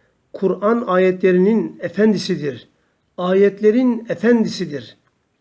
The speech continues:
Şeytan olan herhangi bir evde okunursa, şeytan o evden çıkar. O ayet, Ayetel Kürsi'dir. Yine Peygamberimiz başka bir hadis-i şerifte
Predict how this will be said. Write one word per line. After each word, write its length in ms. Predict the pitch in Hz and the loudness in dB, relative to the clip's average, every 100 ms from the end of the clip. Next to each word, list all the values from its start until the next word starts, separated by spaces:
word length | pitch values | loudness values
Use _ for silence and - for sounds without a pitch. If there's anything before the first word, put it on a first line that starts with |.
| _ _ _ _ _ | _ _ _ _ _
Şeytan 680 | - - 220 220 254 262 277 - | -20 0 0 2 0 0 -4 -4
olan 360 | 214 208 202 | 2 4 2
herhangi 520 | 180 208 208 254 226 196 | 0 -2 0 2 2 0
bir 100 | 208 | 0
evde 360 | 190 190 185 | 2 2 2
okunursa, 840 | 190 180 208 254 - 190 202 247 - _ _ _ _ _ _ _ | 0 0 0 0 0 0 0 -4 -16 _ _ _ _ _ _ _
şeytan 720 | _ - 170 165 190 233 233 - _ _ _ | _ -8 -8 -4 -4 -4 -6 -12 _ _ _
o 160 | 214 214 | -2 0
evden 380 | 190 175 175 | 0 2 -2
çıkar. 580 | 160 - - 170 151 - _ _ _ _ _ _ _ _ - | -2 -8 -4 -2 -2 -8 _ _ _ _ _ _ _ _ -4
O 200 | 185 165 | -2 0
ayet, 440 | 165 180 208 208 - _ _ _ | -2 0 0 -2 -14 _ _ _
Ayetel 540 | 165 165 165 170 180 - | -6 0 0 0 -4 -2
Kürsi'dir. 800 | 170 - 214 165 156 120 - _ _ _ _ _ _ _ _ _ _ _ _ _ _ _ _ _ | -8 -2 -2 0 -2 -4 -14 _ _ _ _ _ _ _ _ _ _ _ _ _ _ _ _ _
Yine 220 | 233 254 | 0 0
Peygamberimiz 760 | 247 247 247 240 247 247 240 - _ _ | 2 2 4 4 6 4 2 -6 _ _
başka 500 | 185 151 208 - 254 | -14 -2 -2 0 -2
bir 100 | 220 | 0
hadis-i 480 | 190 175 196 208 202 | 0 0 0 -2 -4
şerifte 600 | 180 202 190 185 220 233 | -2 0 0 0 -2 -2